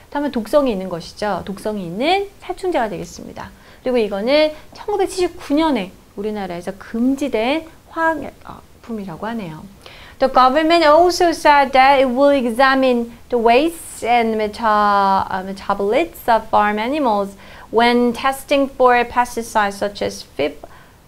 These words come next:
fipronil and imidacloprid. 자, 이거는 그 화학 물질 이름이 되겠습니다. 그래서 정부에서는요, 또한 발표하기를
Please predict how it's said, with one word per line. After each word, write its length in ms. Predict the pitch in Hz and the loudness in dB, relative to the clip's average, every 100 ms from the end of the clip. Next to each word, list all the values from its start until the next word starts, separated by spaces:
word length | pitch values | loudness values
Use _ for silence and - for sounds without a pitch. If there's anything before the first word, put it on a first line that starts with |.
| _ _ 320 | _ _ -4
fipronil 1160 | 339 - 220 226 220 - 190 185 185 190 202 - - - | -4 -4 -6 -6 -6 -4 0 2 2 0 -4 -12 -14 -8
and 340 | 185 175 170 - | -8 -8 -10 -12
imidacloprid. 1300 | 175 170 175 175 170 170 - - - - - - - - - - - | -12 -10 -10 -10 -12 -14 -16 -16 -16 -14 -12 -14 -20 -20 -20 -20 -14
자, 120 | 160 | -12
이거는 500 | 175 180 202 262 311 - | -10 -8 -8 -8 -10 -16
그 340 | - 160 156 185 - _ _ - | -16 -14 -16 -20 -20 _ _ -8
화학 320 | 320 339 320 | -4 -2 -2
물질 540 | 208 170 - 285 339 - - - | -4 -6 -6 -6 -6 -12 -20 -6
이름이 340 | 190 247 208 | -2 0 -2
되겠습니다. 720 | - 151 - - 170 175 - - | -6 -14 -16 -16 -10 -10 -10 -10
그래서 420 | 190 226 254 - - - | -4 4 4 4 -6 -14
정부에서는요, 1000 | - 247 269 349 349 330 311 285 339 349 330 | 2 4 6 6 6 6 4 4 4 2 4
또한 360 | 330 320 311 | 6 6 4
발표하기를 920 | 262 202 247 247 233 214 311 302 180 | 0 0 2 2 2 2 4 4 2